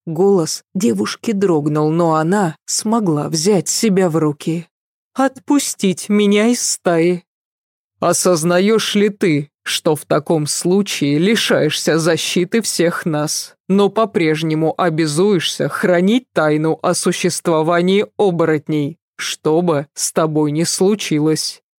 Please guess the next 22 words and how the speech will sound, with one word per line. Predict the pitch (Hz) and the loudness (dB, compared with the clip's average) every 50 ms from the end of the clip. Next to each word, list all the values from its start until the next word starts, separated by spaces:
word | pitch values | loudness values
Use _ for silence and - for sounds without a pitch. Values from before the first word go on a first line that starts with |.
| _ _ _ _ _ _ _ _ _ - - | _ _ _ _ _ _ _ _ _ -8 -4
«Да». | 226 220 240 208 175 165 - _ _ _ _ _ _ _ _ _ _ - | 0 0 2 0 0 -2 -6 _ _ _ _ _ _ _ _ _ _ -12
В | - 196 | -8 -6
голосе | 196 196 262 247 214 202 196 - - - | -2 0 2 2 4 2 2 0 0 0
Лоры | 190 196 208 220 214 196 185 180 170 151 143 - _ - | 2 2 4 4 4 4 2 2 0 -2 -6 -14 _ -4
не | 175 190 196 196 165 | 0 2 2 2 2
было | 143 139 151 143 151 156 | 0 0 -2 -2 -2 -2
сомнений. | - - - 170 156 160 156 156 156 156 151 151 156 156 170 170 - _ _ _ _ _ _ _ _ _ _ - | -4 -2 -2 -2 -2 0 0 0 -2 -2 -2 -2 -4 -4 -6 -10 -14 _ _ _ _ _ _ _ _ _ _ -2
«Протяни | 185 185 180 185 175 - 202 196 196 202 208 | 0 2 2 2 2 2 2 2 2 4 4
руку», | 202 196 196 165 147 - - 143 - 170 156 _ _ _ _ | 4 4 2 2 0 -2 -4 -4 -4 -4 -10 _ _ _ _
велел | - 180 170 190 185 170 156 151 151 156 | -2 0 2 2 2 2 2 2 2 2
Ренар. | 165 170 170 160 160 151 151 151 156 - - _ _ _ _ _ _ - 170 | 2 2 2 0 0 -2 -2 -4 -6 -8 -18 _ _ _ _ _ _ -4 0
Лора | 165 165 165 170 175 190 214 | 0 2 2 2 2 2 0
послушалась. | 202 - 202 202 - - 160 147 147 143 - - 147 147 151 160 - - - - - - - _ _ | 0 0 -2 -2 -2 -2 0 0 0 -2 -2 -2 -2 0 0 -2 -4 -6 -10 -12 -14 -20 -20 _ _
Отец | - - 180 208 196 254 247 185 165 | -4 -2 -2 0 0 0 0 0 -2
Глеба | 160 156 185 208 233 233 180 175 | -2 0 2 2 4 2 2 0
достал | 165 160 170 180 180 - - - 240 226 208 202 - | 0 0 0 0 0 -2 -2 0 0 2 2 0 0
из-за | - 226 196 170 170 202 202 | 0 0 0 2 0 0 -2
пояса | 196 - 208 202 190 180 - - - 190 180 | 0 0 2 2 2 2 0 0 0 0 0
нож, | 170 151 151 147 160 - - - - - _ _ _ - | 0 -2 -4 -4 -4 -6 -8 -10 -12 -14 _ _ _ -2
порезал | - 170 165 160 180 196 180 156 151 143 147 | 0 0 2 2 2 2 2 2 0 -2 0
свою | - - - 170 165 156 156 156 156 | -2 -2 0 0 0 2 2 2 2
ладонь, | 147 147 147 151 160 185 220 226 196 185 - | 2 0 0 0 0 2 2 2 2 -2 -4